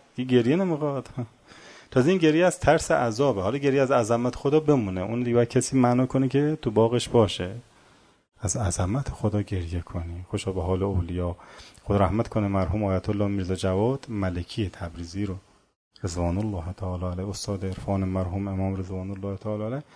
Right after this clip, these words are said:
ایشون نیمه شب‌ها که بلند می‌شد برای شب زنده‌داری و عبادت شب و قرائت قرآن در شب و نماز شب و چه و چه و چه،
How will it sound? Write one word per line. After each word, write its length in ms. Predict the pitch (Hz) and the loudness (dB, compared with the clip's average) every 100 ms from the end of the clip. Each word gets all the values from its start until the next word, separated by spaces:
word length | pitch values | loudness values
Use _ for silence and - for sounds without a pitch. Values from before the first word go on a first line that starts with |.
| - - _ | -20 -20 _
ایشون 320 | 110 - 135 143 _ _ _ _ _ - | -8 -6 -8 -10 _ _ _ _ _ -8
نیمه 240 | 117 110 104 | -4 -2 0
شب‌ها 400 | 117 107 123 139 | -2 0 -2 -2
که 100 | 127 | -4
بلند 300 | 113 123 135 | -2 -2 -2
می‌شد 300 | 117 113 - | -4 -6 -4
برای 240 | 104 98 | -4 -4
شب 200 | - 95 | -4 -6
زنده‌داری 580 | 98 101 101 101 98 117 | -4 -4 -4 -2 -2 -2
و 80 | 120 | -2
عبادت 540 | 101 98 98 120 117 | -2 -2 -4 -4 -6
شب 260 | - 117 110 | -6 -4 -4
و 80 | |
قرائت 480 | 104 104 98 113 107 | -4 -2 0 -2 -4
قرآن 380 | 101 101 98 98 | -6 -4 -4 -4
در 120 | 98 | -4
شب 280 | 95 123 113 | -4 -6 -6
و 80 | 107 | -4
نماز 400 | 98 98 113 104 | -4 -2 -4 -6
شب 260 | - 120 | -6 -6
و 100 | 117 | -8
چه 160 | 107 120 | -8 -8
و 140 | 117 | -6
چه 160 | 107 117 | -8 -8
و 120 | 113 | -10
چه، 240 | 107 156 | -10 -14